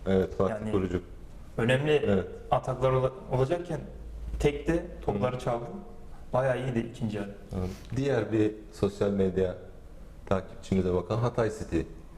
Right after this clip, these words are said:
Speaker 1: Evet, Süper Lig'in on üçüncü haftasında Antalyaspor'u ağırlayan Atakaş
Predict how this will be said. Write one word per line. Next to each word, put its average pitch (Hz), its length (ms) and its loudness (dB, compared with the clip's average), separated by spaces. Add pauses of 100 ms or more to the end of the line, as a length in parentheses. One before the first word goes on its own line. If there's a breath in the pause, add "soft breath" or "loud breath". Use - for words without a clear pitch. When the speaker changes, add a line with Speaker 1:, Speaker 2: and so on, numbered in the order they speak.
(240 loud breath)
Speaker 1:
Evet, 95 160 4
Süper 117 420 2
Lig'in 131 320 0
on 120 120 6
üçüncü 117 320 -2
haftasında 110 540 2
Antalyaspor'u 107 760 0
ağırlayan 87 380 2 (100)
Atakaş 98 380 0